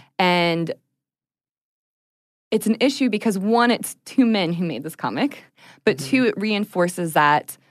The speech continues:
Speaker 1: lesbians or woman on woman or anything is sexy and it's for the male gaze. And so
Speaker 2: Yeah.
Speaker 1: it trivializes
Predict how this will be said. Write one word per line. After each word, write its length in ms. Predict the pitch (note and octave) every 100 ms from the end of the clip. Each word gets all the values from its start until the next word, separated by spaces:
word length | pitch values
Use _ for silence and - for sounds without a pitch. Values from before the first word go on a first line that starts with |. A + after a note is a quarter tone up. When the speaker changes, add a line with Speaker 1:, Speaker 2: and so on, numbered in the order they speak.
| _ _ -
Speaker 1:
lesbians 640 | F#3 F#3 E3+ F3 E3 E3+
or 240 | E3 D3+ D3+
woman 360 | - E3+ E3+
on 140 | D#3+ D#3
woman 240 | D#3+ D#3+
or 60 | D#3
anything 460 | D#3 D3+ D#3+ D3+ D#3
is 320 | D#3 D#3 D#3 -
sexy 600 | - A#2 - - A#2 -
and 80 | D#3+
it's 140 | -
for 160 | - D3+
the 60 | D3+
male 200 | D3 B2
gaze. 560 | C#3+ A#2 D#2+ - - _ -
And 80 | F3
so 100 | G3
Speaker 2:
Yeah. 60 | D#3
Speaker 1:
it 40 |
trivializes 1200 | - G3+ F3 E3+ D#3+ D3 D#3 D3+ C#3+ D#3 - -